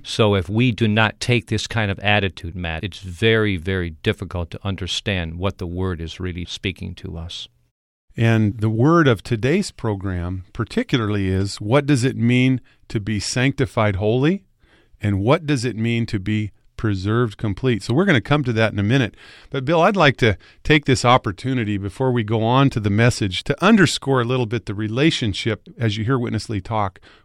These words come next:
Speaker 2: with Watchman Nee. And I had an experience with a Christian bookstore in Southern California a few years ago, and I asked them for a book by Witness Lee. I was looking for a book at the time, and I wanted to know if they had it in stock. And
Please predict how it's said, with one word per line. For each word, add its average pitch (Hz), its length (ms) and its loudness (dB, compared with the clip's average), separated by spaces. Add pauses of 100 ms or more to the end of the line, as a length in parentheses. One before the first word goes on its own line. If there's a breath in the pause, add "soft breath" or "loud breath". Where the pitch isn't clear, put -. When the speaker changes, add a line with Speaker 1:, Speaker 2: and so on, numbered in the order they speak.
Speaker 2:
with 113 180 -2
Watchman 107 480 0
Nee. 104 220 0
And 92 120 -4 (360 loud breath)
I 160 100 4
had 180 160 6
an 139 80 4
experience 123 720 0
with 107 340 -4
a 113 60 -4
Christian 135 460 2
bookstore 107 420 -4
in 98 80 -2
Southern 120 300 -4
California 110 580 -4
a 92 60 -2
few 113 200 -6
years 117 300 -2
ago, 95 300 -4 (480 loud breath)
and 131 100 4
I 135 80 6
asked 139 380 2
them 120 200 0
for - 220 -6
a 104 60 0
book 120 480 -2 (320)
by 110 140 4
Witness 107 380 0
Lee. 160 280 2 (400)
I 107 60 -8
was 101 80 -8
looking 110 240 -2
for 113 160 -2
a 98 60 0
book 104 240 -4
at 101 80 -2
the - 80 -10
time, 104 380 -6 (460 soft breath)
and 113 220 0
I 110 40 0
wanted 117 200 2
to 110 80 2
know 107 140 0
if - 80 -8
they 104 140 0
had 135 260 6
it 110 80 4
in 107 120 2
stock. 101 540 -2 (100)
And 110 320 0